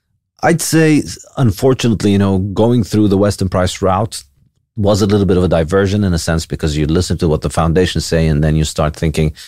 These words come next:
"Oh, I need to eat this plant and I need to prepare it that way." And the other thing is that they really obsess on is, uh, the methods of preparing plants. And so you have to soak your rice and you have to sprout your beans and you have to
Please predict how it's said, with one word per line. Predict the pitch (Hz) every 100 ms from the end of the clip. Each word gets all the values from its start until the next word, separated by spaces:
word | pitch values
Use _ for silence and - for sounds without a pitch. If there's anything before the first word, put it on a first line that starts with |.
| _ _ -
"Oh, | 104 92
I |
need | 92 90
to | -
eat | 90 -
this | 107 -
plant | 98 95 92
and | 82
I | 85
need | 85
to | 73
prepare | - 78 92
it | 82
that | - 92
way." | 104 90 87 _ - - - - -
And | 120
the | 135
other | 156
thing | 147 143
is | 110
that | 104 120
they | 110 107
really | 135 131
obsess | 101 - 107 -
on | - 90 87 85
is, | - 95 90 85 78 -
uh, | 82 67
the | 67 85 87
methods | 92 95 110 104 107 90
of | 82
preparing | - 85 95 87 82 71 67 73 -
plants. | 82 65 - -
And | 65
so | -
you | 80 98
have | 123 139
to | -
soak | - - 117 113 -
your | 110
rice | 101 98 104 -
and |
you | 98
have | 95
to | 104
sprout | - - 98 107 92
your | 92
beans | 87 90 92
and | 87
you | 95
have | 90
to | 104